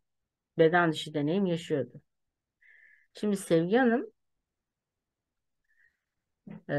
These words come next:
mesela bir sahil, bir deniz kıyısı, bir okyanus kıyısı bir yere,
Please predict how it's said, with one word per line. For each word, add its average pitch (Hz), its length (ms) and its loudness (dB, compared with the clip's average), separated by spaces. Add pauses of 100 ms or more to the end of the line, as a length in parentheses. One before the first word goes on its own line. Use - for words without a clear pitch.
(1200)
mesela 185 420 4 (880)
bir 240 600 0 (220)
sahil, 185 800 4
bir 175 200 -6
deniz 185 300 0
kıyısı, 151 500 -8
bir 170 100 -4
okyanus 185 480 -2
kıyısı 156 400 -8
bir 175 120 0
yere, 170 440 4